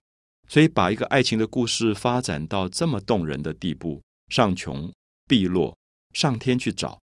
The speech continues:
又下黄泉到地底下去找，两处茫茫皆不见。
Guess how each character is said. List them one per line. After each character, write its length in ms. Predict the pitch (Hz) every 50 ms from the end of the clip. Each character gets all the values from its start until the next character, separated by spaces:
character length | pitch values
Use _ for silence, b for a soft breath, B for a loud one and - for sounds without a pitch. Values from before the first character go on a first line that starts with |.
| _ -
又 120 | 117 107
下 260 | - - - 190 151
黄 300 | 113 98 82 78 85 95
泉 260 | - - 80 69 78 92
到 200 | - 117 107 98 98 - -
地 120 | 202 165
底 160 | 110 - 82
下 200 | 76 - 90 82
去 120 | - - 90
找， 300 | - - 71 53 b b b b b b
两 260 | - 101 78 73 76
处 240 | - - 107 92 80
茫 160 | 76 73 67 73
茫 240 | 78 71 62 67 76
皆 180 | - - 90 78
不 140 | - 82 78
见。 220 | - - 73 64